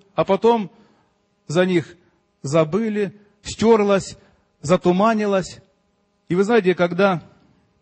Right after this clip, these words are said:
э, я работал во-, водителем на маршрутном такси, и вот Пасха — это был, э, как бы такой самый заработный день для нас.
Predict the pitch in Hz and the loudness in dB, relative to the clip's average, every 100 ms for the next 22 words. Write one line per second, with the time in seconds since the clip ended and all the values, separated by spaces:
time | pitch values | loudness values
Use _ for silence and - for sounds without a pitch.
0 | _ _ _ _ _ _ _ _ _ _ | _ _ _ _ _ _ _ _ _ _
1 | _ _ _ _ - 135 131 127 117 110 | _ _ _ _ -8 -4 -4 -4 -6 -10
2 | _ _ _ _ _ - 175 196 190 185 | _ _ _ _ _ -4 0 0 0 0
3 | 175 156 131 - 156 156 185 165 185 175 | -2 -2 -4 -12 -8 -4 -2 -2 -2 -4
4 | 147 156 156 160 160 156 151 - 175 - | -4 -4 -4 -6 -6 -8 -6 -6 -6 -8
5 | 269 302 _ _ _ _ _ _ _ _ | -12 -12 _ _ _ _ _ _ _ _
6 | _ - 170 180 - 247 214 - 113 90 | _ -2 -2 0 0 0 0 -4 -12 -14
7 | _ _ _ _ _ 156 160 170 165 180 | _ _ _ _ _ -2 0 0 2 4
8 | 170 165 156 143 - _ _ _ _ _ | 4 4 4 0 -6 _ _ _ _ _
9 | 156 160 160 170 170 160 202 185 170 180 | -6 -2 -2 -2 -2 -2 -2 0 0 2
10 | 175 160 160 160 147 143 117 117 107 80 | 2 0 -2 -4 -2 -4 -2 -4 -6 -10
11 | - | -18